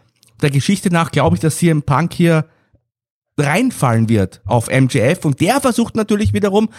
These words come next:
hier den C M Punk ein bisschen, ja, er versucht Zweifel in C M Punk zu erwecken und vielleicht ein bisschen Mitleid bei ihm zu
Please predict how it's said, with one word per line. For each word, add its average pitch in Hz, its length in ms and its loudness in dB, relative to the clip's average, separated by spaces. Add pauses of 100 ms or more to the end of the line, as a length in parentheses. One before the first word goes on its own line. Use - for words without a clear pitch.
(400)
hier 196 360 2
den 185 180 2
C 196 160 0
M 196 80 0
Punk 190 400 0
ein 175 120 2
bisschen, 180 280 0
ja, 170 180 0 (960)
er 160 80 2
versucht 196 300 0
Zweifel 151 460 0
in 139 180 0
C 156 160 0
M 139 100 0
Punk 117 400 -2
zu 139 120 0
erwecken 117 540 -2
und 131 200 -4
vielleicht 147 260 -2
ein 165 80 0
bisschen 175 280 0
Mitleid 175 560 0
bei 135 80 -2
ihm 113 280 -2
zu 110 220 0